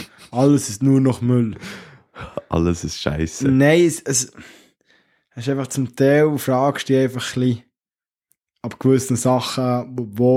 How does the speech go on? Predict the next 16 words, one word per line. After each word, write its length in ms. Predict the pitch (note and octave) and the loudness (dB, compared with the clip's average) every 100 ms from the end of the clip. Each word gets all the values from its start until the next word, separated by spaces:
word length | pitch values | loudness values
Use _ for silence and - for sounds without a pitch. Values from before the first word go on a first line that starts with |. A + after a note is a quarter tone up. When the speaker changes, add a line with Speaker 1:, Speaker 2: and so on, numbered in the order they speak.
| C3 B2+ | 4 2
Speaker 1:
wo 40 | |
wird 180 | A#2+ A#2 | -2 -2
Gewicht 320 | - C3 - | 2 2 2
drauf 180 | B2+ - | -4 -2
gelegt, 340 | - B2 A#2+ A#2 | 2 2 2 2
wo 180 | A#2+ | 2
nicht. 440 | A#2 A#2 A#2+ A#2 - - - - - _ _ A2 | 4 4 4 0 -6 -18 -20 -20 -20 _ _ -10
Ja, 340 | G2+ G#2+ A#2 G2 - - G#2+ | -6 -4 -4 -6 -10 -18 -18
ist 100 | - | -12
jetzt 140 | - | -8
vielleicht 280 | - B2 A#2+ | -2 -2 -2
zum 140 | A#2+ - | -6 0
Teil 180 | B2+ | 2
Sachen, 380 | A2+ B2 A#2+ B2 | 4 2 0 -4
wo 80 | A#2 | -2
man 280 | A#2 A2+ G#2+ | -2 -4 -6